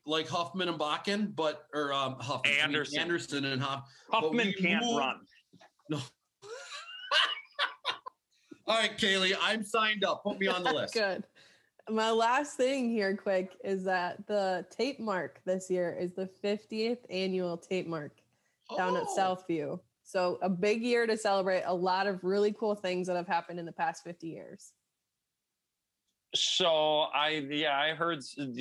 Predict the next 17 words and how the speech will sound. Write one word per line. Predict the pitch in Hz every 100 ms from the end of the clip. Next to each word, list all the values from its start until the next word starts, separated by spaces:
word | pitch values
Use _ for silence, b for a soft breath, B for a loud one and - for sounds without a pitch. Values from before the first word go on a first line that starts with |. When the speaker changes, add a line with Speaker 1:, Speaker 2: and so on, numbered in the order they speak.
| 123
Speaker 2:
kinda | 151 147 139 113 127 120
just | 151 143 -
through | 147 147 135
the | 123 135 127 120 - _ _ _ -
grapevine | 143 143 147 143 139 139
that | 131 123 120
a | 139 120 127
really | 123 127 147 147 139 123
cool | - 151 143 135 131 -
tee | - 151
gift. | 131 139 139 131
I | 123
don't | 131 123
know | 127
what | 120 110
it | 117
is, | 147 127 151 -